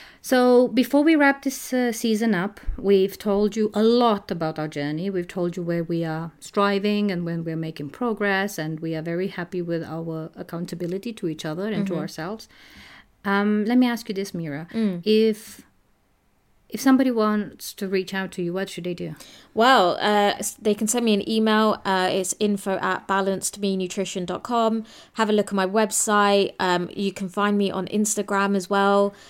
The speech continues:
Speaker 2: uh, at balanced me nutrition. Um, and, uh, just either directly message me, message me on Ins-, uh, uh, via Instagram or email me.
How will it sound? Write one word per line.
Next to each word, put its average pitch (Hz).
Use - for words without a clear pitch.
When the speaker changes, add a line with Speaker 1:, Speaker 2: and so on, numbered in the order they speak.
Speaker 2:
uh, 180
at -
balanced 190
me 185
nutrition. 196
Um, 175
and, 175
uh, 170
just 214
either 202
directly 202
message 202
me, 190
message 190
me 190
on 180
Ins-, 180
uh, 175
uh, -
via 190
Instagram 190
or 175
email 190
me. 175